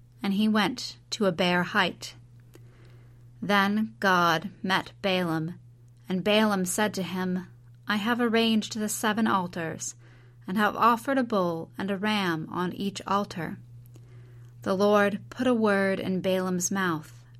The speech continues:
and said, "Return to Balak, and this is what you must say." So he returned to Balak, who was standing beside his burnt offerings, with all the officials of Moab.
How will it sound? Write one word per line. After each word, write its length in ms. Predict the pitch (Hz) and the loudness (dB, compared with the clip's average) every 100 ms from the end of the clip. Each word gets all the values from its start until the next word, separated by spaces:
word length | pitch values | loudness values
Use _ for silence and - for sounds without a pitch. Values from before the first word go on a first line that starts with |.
| - | -8
and 160 | 196 180 | -6 -4
said, 420 | - 196 180 202 - - - - - | -2 -2 -2 -6 -14 -20 -20 -20 -4
"Return 600 | 202 214 - 262 226 175 | -2 0 2 4 4 2
to 140 | - | -2
Balak, 640 | 185 202 196 175 170 - - - - - - - | 0 2 2 0 -4 -8 -18 -20 -20 -20 -20 -8
and 180 | - 202 | -2 2
this 300 | 214 240 240 - | 2 2 -2 -4
is 160 | 196 185 | -2 0
what 260 | 185 185 | 0 0
you 80 | 185 | 0
must 380 | 185 190 - - | 0 0 -2 -2
say." 480 | - 170 156 156 - - - - - - - - - | -2 -2 -4 -6 -10 -18 -20 -20 -20 -20 -20 -20 -14
So 220 | - 190 | 0 0
he 180 | 190 220 | 4 2
returned 640 | 202 214 - 247 214 180 | 4 0 0 2 2 0
to 200 | - - | -2 -4
Balak, 640 | 185 196 185 185 180 180 - - - | 0 2 2 2 0 -4 -16 -20 -6
who 60 | 226 | 0
was 180 | 220 220 | 0 -2
standing 560 | - 226 233 233 233 | -2 0 2 2 2
beside 580 | 220 226 - 202 208 208 | 0 -4 -2 0 0 -2
his 220 | - 185 | -4 -6
burnt 340 | - 196 208 - | -2 0 0 -2
offerings, 760 | 208 214 - - 175 170 - - - - - | -2 -2 -4 -4 -4 -6 -8 -12 -20 -20 -14
with 180 | - 190 - | -10 -8 0
all 320 | 214 226 233 | 4 4 4
the 160 | 247 247 | 2 0
officials 640 | 240 - 220 180 165 160 | 0 -4 -2 -2 -2 -2
of 140 | 180 | -2
Moab. 580 | 185 185 185 175 170 170 | -2 -2 0 0 -2 -6